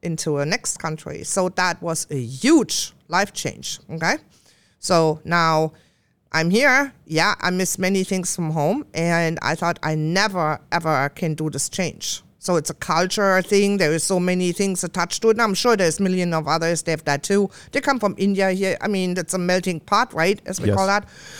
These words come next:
Speaker 1: So, and this is changes which you feel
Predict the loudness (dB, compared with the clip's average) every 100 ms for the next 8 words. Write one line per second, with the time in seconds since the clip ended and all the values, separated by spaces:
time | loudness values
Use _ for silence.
0 | -18 -20 -14 0 4 6 4 4 2 4
1 | 2 0 -4 -2 0 2 2 2 2 2
2 | 2 -2 -6 -12 -18 -16 -4 -2 0 0
3 | -2 -4 -10 -20 0 2 2 0 2 6
4 | 6 2